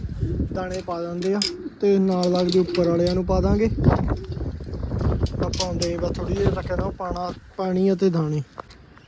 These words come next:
ਹਾਂਜੀ ਲਓ ਵੀ ਮਿੱਤਰੋ, ਆ ਗਏ ਆ ਉੱਪਰ ਤੇ ਰੱਖ ਦਈਏ ਪਾਣੀ ਇਹਨਾਂ ਨੂੰ।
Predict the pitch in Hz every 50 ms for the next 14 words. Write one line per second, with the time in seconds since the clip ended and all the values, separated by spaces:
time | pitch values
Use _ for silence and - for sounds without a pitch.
0 | - - - - - - - 175 185 190 180 208 220 214 214 214 214 214 220 220
1 | 220 202 - 240 233 - - - 214 190 185 185 185 196 202 202 185 - - -
2 | 214 220 214 202 - - - - - - - - - - - - - - - -
3 | - - - - - - - - - 202 196 196 196 190 185 - - 185 180 202
4 | 208 220 220 - - 202 190 185 190 196 202 208 208 214 226 233 233